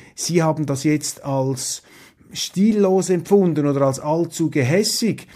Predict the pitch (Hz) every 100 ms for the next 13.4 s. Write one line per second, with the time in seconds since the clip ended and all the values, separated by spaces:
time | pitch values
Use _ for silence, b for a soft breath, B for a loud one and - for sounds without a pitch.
0 | B B B 131 147 - 170 165 151 151
1 | 156 151 139 135 165 160 143 143 139 -
2 | 147 135 143 139 135 135 117 127 143 147
3 | 131 131 147 139 135 120 123 170 151 123
4 | 151 170 143 131 135 120 165 214 202 196
5 | 190 190 214 208 151 139 156 156 143 139
6 | 135 131 170 190 180 160 127 B B -
7 | 165 147 135 131 127 120 185 202 175 185
8 | 208 202 - B B B 135 147 143 143
9 | 147 156 151 151 143 139 120 120 170 202
10 | 185 180 180 170 160 185 165 180 147 135
11 | 127 135 123 170 - 165 - - 170 170
12 | 156 135 131 131 127 123 175 180 - 160
13 | 175 160 170